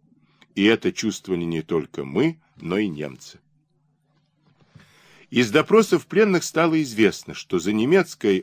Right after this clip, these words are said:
оборонительной линией в Белоруссии утвердилось название «Фатерлянд», «Родина». Официальным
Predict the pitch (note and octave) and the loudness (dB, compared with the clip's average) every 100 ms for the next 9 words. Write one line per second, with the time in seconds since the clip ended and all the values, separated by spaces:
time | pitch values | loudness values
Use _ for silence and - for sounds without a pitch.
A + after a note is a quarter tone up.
0 | - G2 F#2+ G2+ D3 D#3 - F#2+ D#2+ F2 | -2 0 0 0 -2 -6 -4 -4 -2 -4
1 | F#2+ C#3+ E3+ _ _ _ _ _ D2+ C#2 | -4 -6 -10 _ _ _ _ _ -20 0
2 | B2 B2 C3 G#3 - F3+ F3+ - A#2 - | 2 4 4 2 -2 -2 -2 -2 -6 -4
3 | G#3 F2 A#2 D3+ A#2 - F#2 C#2 D2+ C#3+ | -2 -2 -2 -2 -4 -4 -4 -4 0 0
4 | E3 D#3 D3+ C#3+ - _ _ _ - E3 | 0 -2 -2 -4 -10 _ _ _ -4 0
5 | D3+ - E2+ C#2+ C#2 B1+ - _ _ _ | 0 -2 -6 -6 -10 -12 -18 _ _ _
6 | - F#2+ C3 F2+ C#2 B1+ B1+ _ _ _ | -4 2 4 2 -2 -16 -20 _ _ _
7 | _ _ _ _ - - _ B2 C#3 C3+ | _ _ _ _ -20 -20 _ -4 0 0
8 | - F#3 G3+ F#3+ F3+ F3 | 2 4 4 4 2 -2